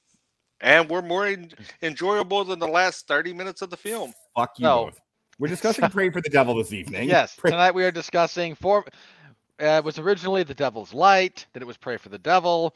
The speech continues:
Speaker 3: It's had its release date shuffled around three different times, four different times. If you, if that's any indicator, and guys, <laughs> if you change the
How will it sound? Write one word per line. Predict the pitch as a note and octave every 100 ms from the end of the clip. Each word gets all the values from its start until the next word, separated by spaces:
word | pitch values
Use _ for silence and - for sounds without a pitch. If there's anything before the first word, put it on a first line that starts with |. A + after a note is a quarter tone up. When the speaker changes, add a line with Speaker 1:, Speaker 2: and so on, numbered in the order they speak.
| _
Speaker 3:
It's | - -
had | C#3+
its | B2
release | F#2+ G#2 F#3
date | - F3+
shuffled | D#3 E3+ E3 D#3
around | D#3 D3+ C#3
three | D#3 D3+
different | D3+ D#3 C#3
times, | D#3 C#3+ C#3+ C#3
four | - A#2
different | B2+ C3 C3
times. | B2+ B2+ C3 C3 - _ _ _ _ _ _ _ _ _ _ _ _ _ _
If | F3 -
you, | G#3 -
if | - F3+
that's | D4+ D4+
any | C4+ A3+ G3
indicator, | D#3 - C3 G#2 G#2 F#2+
and | - A#2+ G#2+
guys, | - D3+ C#3 B2+ C3+ -
<laughs> | -
if | D#3+
you | E3+ F3+
change | - - F#3+ G3+ G3+ D3+
the | D#3